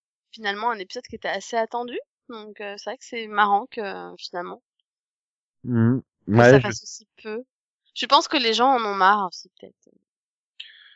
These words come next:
Speaker 2: Ouais,
Speaker 1: Sur un
Speaker 2: le,
Speaker 1: point.
Speaker 2: le, je pense qu'il y a beaucoup de gens qui se sont dit, euh, la série, c'est Rick, on a perdu Rick, euh, ça sert plus à rien de continuer, en fait.
Speaker 1: Il y en a, ils avaient déjà arrêté à la mort de Carl, donc, euh, et, et Rick, ça a été la goutte d'eau, je crois.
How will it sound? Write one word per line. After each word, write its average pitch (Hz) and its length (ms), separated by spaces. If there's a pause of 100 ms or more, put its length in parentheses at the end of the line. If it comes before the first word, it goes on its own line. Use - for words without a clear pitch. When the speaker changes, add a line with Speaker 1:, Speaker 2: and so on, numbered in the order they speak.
(240)
Speaker 2:
Ouais, 123 220
Speaker 1:
Sur 117 120
un 113 100
Speaker 2:
le, 117 220
Speaker 1:
point. 117 180
Speaker 2:
le, 117 200 (500)
je - 100
pense 170 220
qu'il - 20
y 139 40
a - 20
beaucoup 123 260
de 117 80
gens 156 120
qui - 120
se - 60
sont 117 100
dit, 120 220
euh, 113 260
la 117 160
série, 131 340
c'est 104 200
Rick, 120 400
on 117 120
a 104 80
perdu 107 300
Rick, 120 380
euh, 95 100
ça 90 160
sert 87 160
plus 123 160
à 110 40
rien 117 120
de 107 60
continuer, 107 340
en 95 120
fait. - 180 (340)
Speaker 1:
Il 180 80
y 165 60
en 262 40
a, 311 60
ils 254 140
avaient 202 100
déjà 220 220
arrêté 208 240
à - 20
la 196 80
mort 190 140
de 190 60
Carl, - 300
donc, 80 240
euh, - 80 (1000)
et, 175 640 (440)
et 180 180
Rick, 214 240
ça - 140
a 180 40
été 165 200
la 170 100
goutte 180 220
d'eau, 151 120
je - 120
crois. - 100